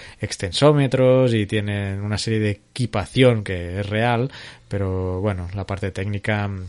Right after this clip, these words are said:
y de guión también, ¿no? El geólogo, no os desvelo nada, eh, si os digo que, pues, el geólogo ve venir el problema y nadie le hace caso, ¿no? Y hasta ahí lo puedo,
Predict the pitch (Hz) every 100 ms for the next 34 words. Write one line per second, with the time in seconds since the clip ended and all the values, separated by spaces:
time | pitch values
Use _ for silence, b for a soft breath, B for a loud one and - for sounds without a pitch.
0 | - - B _ _ - - 127 107 98
1 | 135 120 101 98 113 98 117 120 92 92
2 | - 107 110 104 110 101 B B B _
3 | 117 135 127 117 123 120 123 120 117 135
4 | - _ 160 151 - - 135 123 107 123
5 | 117 120 110 107 107 98 - 117 113 110
6 | 120 131 120 135 156 127 95 110 110 117
7 | 117 123 123 135 135 B B 127 131 131
8 | 127 135 120 110 101 131 214 202 104 98
9 | B B B B 127 165 139 107 - 107
10 | 107 98 104 98 95 92 92